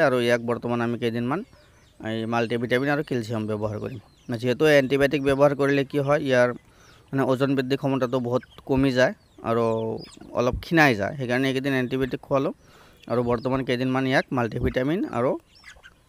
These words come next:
কেলছিয়াম এসপ্তাহমান খুৱাম আৰু লিভাৰ ঔষধ দিম কেইদিনমান। তাৰপিছত কু-,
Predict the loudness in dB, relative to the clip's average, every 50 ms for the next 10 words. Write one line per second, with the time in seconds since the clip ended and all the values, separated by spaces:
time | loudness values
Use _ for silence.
0 | _ 0 2 2 2 2 -2 -4 -4 -4 -6 -12 _ _ _ _ _ -20 -20 -20
1 | -20 -20 -16 -10 -4 -2 -2 -2 -2 -4 -4 -4 -2 -2 -2 -4 -4 -2 0 0
2 | 0 2 0 0 0 0 0 0 2 2 2 2 2 2 0 -4 -4 -4 -4 -6
3 | -4 -2 -2 -2 -2 -2 -2 -2 -4 -6 -8 -12 -16 -20 -20 -20 -20 -20 -20 _
4 | _ _ -20 -20 -20 -20 -20 -20 -20 _ _ -2 0 0 0 0 -2 -2 -2 -2
5 | -4 -8 -20 -18 -16 -12 -12 -14